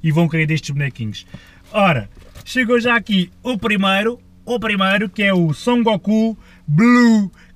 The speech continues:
Kaioken, <laughs> que é o Super Guerreiro Deus, como em Portugal se diz, com o Ataque Kaibo, como se diz também aqui em Portugal. Ora, deixa-me abrir aqui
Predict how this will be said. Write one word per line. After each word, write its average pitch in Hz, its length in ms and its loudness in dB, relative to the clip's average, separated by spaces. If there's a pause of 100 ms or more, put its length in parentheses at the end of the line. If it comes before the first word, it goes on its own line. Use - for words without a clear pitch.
(380)
Kaioken, 170 840 -2 (340)
<laughs> 160 420 -2
que 170 80 -4
é 165 60 2
o 165 80 2
Super 190 300 0
Guerreiro 175 320 -2
Deus, 190 420 -2 (580)
como 170 220 2
em 160 180 2
Portugal 156 400 -2
se - 80 -6
diz, 202 460 -2
com 202 500 2
o 185 100 -2
Ataque 190 380 -2
Kaibo, 151 400 -2 (140)
como 135 160 -2
se - 60 -12
diz 147 160 -4
também 143 260 -4
aqui 135 260 -6 (280)
em 160 100 2
Portugal. 117 420 -8 (440)
Ora, 156 180 2
deixa-me 185 340 -2
abrir 190 300 -2
aqui 240 340 -6